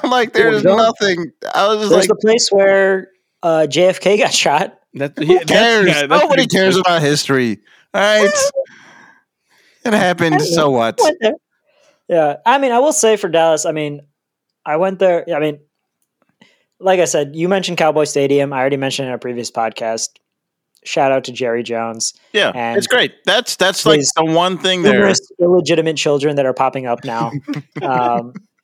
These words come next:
Speaker 2: so, but, like, yeah, that was great. And, like, you know, I was like, "All right, this is, he won over me." And I was like, "I'm, I'm,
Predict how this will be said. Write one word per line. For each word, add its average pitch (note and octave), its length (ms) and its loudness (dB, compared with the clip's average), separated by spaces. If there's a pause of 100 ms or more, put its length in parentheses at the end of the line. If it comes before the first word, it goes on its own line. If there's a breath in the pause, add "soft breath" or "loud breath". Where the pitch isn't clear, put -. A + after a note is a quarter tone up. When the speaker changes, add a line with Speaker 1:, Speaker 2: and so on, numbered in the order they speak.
(100)
Speaker 2:
so, C3 640 -4 (120)
but, D#3 180 2
like, D#3 340 0
yeah, E3 200 2
that F#3 120 4
was F#4+ 140 2
great. F3+ 380 2
And, D#3+ 140 -8
like, D#3 280 -2 (840)
you F#3 140 -6
know, D3 140 -4 (200)
I D3+ 80 -6
was D#3+ 140 0
like, D#3 220 2
"All F#3 60 2
right, F#3 360 0
this E3+ 180 -2
is, E3 260 -4 (100)
he D#3+ 160 -2
won F3 200 2
over E3+ 280 0
me." D#3+ 420 -4 (160)
And C#3 60 -14
I C#3+ 40 -10
was C3+ 100 -10
like, C#3+ 220 -2
"I'm, D3 320 -4
I'm, C#3 300 -8